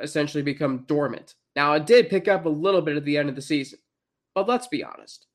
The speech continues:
it was not a great running back room. Um,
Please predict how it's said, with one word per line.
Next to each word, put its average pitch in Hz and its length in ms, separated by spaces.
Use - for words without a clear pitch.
it 196 80
was 170 220
not 151 180
a 135 60
great 127 200
running 107 220
back - 220
room. - 200
Um, 110 440